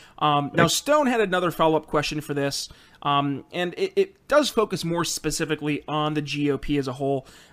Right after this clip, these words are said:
Speaker 1: um, saying, "Austin, also, do you believe that the G O P is moving towards either A, a conservative libertarian movement like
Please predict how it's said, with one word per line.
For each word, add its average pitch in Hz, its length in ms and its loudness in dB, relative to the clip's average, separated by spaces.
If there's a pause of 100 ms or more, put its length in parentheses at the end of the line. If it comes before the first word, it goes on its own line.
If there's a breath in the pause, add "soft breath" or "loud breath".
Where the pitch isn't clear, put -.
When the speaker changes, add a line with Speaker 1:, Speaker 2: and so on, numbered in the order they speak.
Speaker 1:
um, 156 240 2
saying, 196 220 0
"Austin, 190 340 2
also, 190 340 0
do 165 160 -2
you 269 160 -2
believe 226 320 -6
that 160 80 -8
the 156 80 -2
G 156 240 -2
O 175 60 -2
P 175 300 -2
is 147 100 2
moving 170 420 0
towards 156 480 0
either 143 320 -2
A, 208 340 0 (340 soft breath)
a - 40 -12
conservative 247 640 -4
libertarian 202 560 -2
movement 151 340 -2
like 151 180 -2